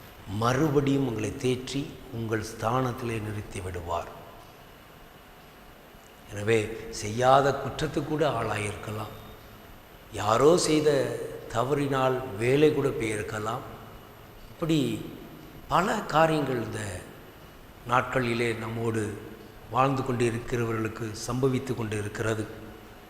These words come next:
எனவே, உங்களுக்கு அப்படிப்பட்ட சூழ்நிலை நீங்கள் அகப்பட்டிருந்தீர்களானால், இழந்ததை மீண்டும் கர்த்தர் தருவார்,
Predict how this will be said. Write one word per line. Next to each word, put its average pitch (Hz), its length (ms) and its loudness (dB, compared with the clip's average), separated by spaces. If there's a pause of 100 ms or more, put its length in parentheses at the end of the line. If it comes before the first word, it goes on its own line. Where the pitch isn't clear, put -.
(320)
எனவே, 262 220 0
உங்களுக்கு 156 520 2
அப்படிப்பட்ட 117 500 0 (600)
சூழ்நிலை 151 560 4
நீங்கள் 113 280 0
அகப்பட்டிருந்தீர்களானால், 120 1120 2 (800)
இழந்ததை 120 540 0
மீண்டும் 110 420 -2
கர்த்தர் 90 420 -6
தருவார், 80 440 -4